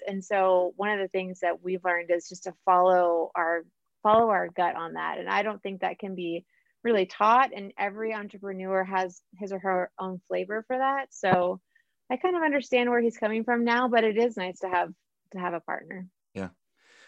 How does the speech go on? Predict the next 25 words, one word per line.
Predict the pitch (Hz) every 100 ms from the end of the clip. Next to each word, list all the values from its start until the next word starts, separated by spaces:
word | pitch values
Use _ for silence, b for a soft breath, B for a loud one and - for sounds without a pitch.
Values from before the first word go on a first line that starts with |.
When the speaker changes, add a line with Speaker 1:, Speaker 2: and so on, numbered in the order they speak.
| b
Speaker 2:
Well, | 131 120
and | 131
as | 120
someone | - 131 120
who's | 120 107 - _ _
worked | - 110 104
in | 110
consulting | 101 98 113 107 92 87
for | 92
a | 85
long | 87 87
time, | - 98 85 - _ _ _ _ _ _ _
it's | - -
really | 90 101 92
easy | 95 92 90
to |
tell | 85 90 85 87
other | 82 87
people | 82 85 82 85
what | 82 -
you |
think | 85 82 -
they | 80
should | - 78
do. | 65 60